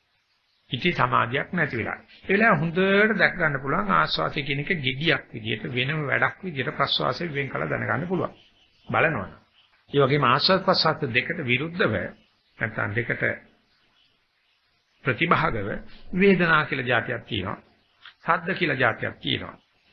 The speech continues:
හිතවිලි කියලා ජාතියක් තියෙනවා. හිතවිලි කියන්නේ සද්ද නෙවෙයි. සද්ද කියන්නේ වේදනා නෙවෙයි. මේ කියන්නේ ආනාපාන නෙවෙයි කියලා මේවා සෝ-, බොහෝම ලස්සනට වෙන් කළා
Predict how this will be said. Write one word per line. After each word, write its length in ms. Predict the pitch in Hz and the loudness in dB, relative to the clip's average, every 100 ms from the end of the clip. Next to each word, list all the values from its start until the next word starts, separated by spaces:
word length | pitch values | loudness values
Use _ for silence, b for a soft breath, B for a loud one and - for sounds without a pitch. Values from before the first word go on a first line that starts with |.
| _ - | _ -4
හිතවිලි 360 | 170 202 202 | -4 0 -2
කියලා 220 | 165 156 135 | 0 0 2
ජාතියක් 360 | 127 120 110 | 0 0 -4
තියෙනවා. 220 | - 156 | -2 -2
හිතවිලි 340 | 143 165 147 135 | 0 0 0 2
කියන්නේ 220 | 131 - | 4 4
සද්ද 260 | 117 127 147 | 2 0 -2
නෙවෙයි. 360 | 135 107 101 - - - - _ | -2 -2 -4 -6 -10 -20 -20 _
සද්ද 280 | - 135 147 | -6 -6 -4
කියන්නේ 380 | 143 147 135 127 | -6 -2 -2 -2
වේදනා 420 | 107 123 135 135 | -2 -2 2 4
නෙවෙයි. 340 | 127 120 95 107 - - - _ | 4 0 -2 -6 -10 -20 -20 _
මේ 180 | - 143 | -2 -2
කියන්නේ 340 | 139 147 151 139 - _ _ _ - | 0 -2 -2 -6 -10 _ _ _ 0
ආනාපාන 440 | 123 135 135 139 | 2 2 2 0
නෙවෙයි 300 | 147 135 151 | 0 0 0
කියලා 180 | 147 208 | 0 0
මේවා 140 | 190 175 | 0 0
සෝ-, 300 | - 170 - | -2 -4 -4
බොහෝම 600 | 143 139 160 170 170 175 | -2 0 0 2 2 2
ලස්සනට 440 | 156 143 - 143 | 2 0 -2 -4
වෙන් 220 | 160 139 139 | 0 0 0
කළා 280 | 143 185 | 0 0